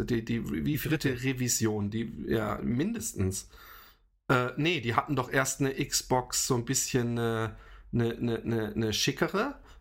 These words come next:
Speaker 1: also wo man diese, diese Anthrazit-mäßige und danach kam diese Slim raus und er hat aber meines Erachtens diese neue Xbox neben der alten Xbox gezeigt, also nicht den Vergleich zur Slim größenmäßig.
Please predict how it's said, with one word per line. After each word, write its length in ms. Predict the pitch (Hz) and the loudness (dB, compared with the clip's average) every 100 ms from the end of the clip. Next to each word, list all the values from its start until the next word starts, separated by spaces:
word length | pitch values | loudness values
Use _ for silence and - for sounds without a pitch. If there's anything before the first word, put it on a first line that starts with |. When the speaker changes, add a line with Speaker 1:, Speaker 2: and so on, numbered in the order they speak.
| - | -4
Speaker 1:
also 200 | 117 123 | 0 2
wo 20 | 127 | 2
man 420 | 123 123 123 - - - | 0 0 -2 -8 -20 -14
diese, 360 | - 139 117 120 | -4 0 2 2
diese 460 | 120 110 113 113 - | 0 2 2 0 0
Anthrazit-mäßige 1400 | 120 127 127 - - 185 - 160 180 - 196 202 226 233 | 0 2 -2 -2 2 0 2 -2 0 -2 0 0 0 -2
und 160 | 151 | 0
danach 320 | 139 127 127 - | 2 2 0 2
kam 240 | 131 120 | 4 4
diese 220 | 113 117 | 2 2
Slim 400 | - - 135 170 | 2 2 2 0
raus 500 | 180 170 190 254 - - - - - | 2 2 2 -2 -4 -4 -4 -2 2
und 240 | 160 - | 2 2
er 140 | 143 | 2
hat 160 | 170 - | 2 2
aber 180 | 175 175 | 0 2
meines 360 | 131 165 208 | 2 0 -2
Erachtens 420 | 202 175 - 165 - | -4 -4 -4 -4 -2
diese 240 | 151 143 | 0 2
neue 420 | 135 160 175 175 | 2 0 -2 -4
Xbox 520 | 180 - 175 175 - | -4 0 0 0 0
neben 340 | 156 160 175 165 | 2 2 0 0
der 480 | 151 143 143 143 - - - - - _ _ - | 0 0 -2 -4 -12 -20 -20 -20 -20 _ _ 6
alten 340 | 214 214 135 | 6 6 -4
Xbox 580 | 127 127 - 110 101 - | -4 0 2 2 2 0
gezeigt, 500 | 113 104 110 98 101 | 0 2 4 2 0
also 240 | - 117 117 | 0 2 2
nicht 220 | 143 - | 0 0
den 100 | 135 | 0
Vergleich 460 | 165 - 147 - - | 2 2 2 0 -2
zur 160 | 127 | 0
Slim 400 | - 139 151 107 | 2 2 0 -2
größenmäßig. 920 | 101 98 95 98 92 92 - - - | 0 0 2 0 0 0 0 -2 -4